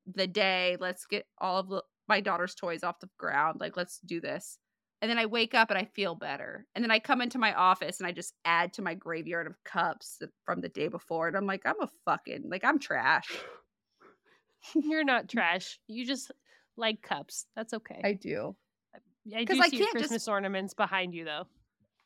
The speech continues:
Speaker 1: Uh, yeah. So I still have
Speaker 2: <laughs>
Speaker 1: some Christmas stuff up in my living room. I, <laughs>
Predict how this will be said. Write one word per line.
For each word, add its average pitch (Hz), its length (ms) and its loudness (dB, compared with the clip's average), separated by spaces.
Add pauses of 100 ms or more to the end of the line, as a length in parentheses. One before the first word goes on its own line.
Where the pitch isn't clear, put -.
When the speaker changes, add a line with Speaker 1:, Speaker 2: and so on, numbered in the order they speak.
Speaker 1:
Uh, 247 300 12 (100)
yeah. 220 460 6
So - 180 4
I 339 140 10
still 294 400 8
have 277 200 8
Speaker 2:
<laughs> - 20 -8
Speaker 1:
some 220 340 4
Christmas 247 500 0
stuff 208 320 2
up 180 320 4 (360)
in 190 220 -2
my 180 140 2
living 170 360 -4
room. 175 400 -2
I, 285 220 4 (220)
<laughs> 370 100 4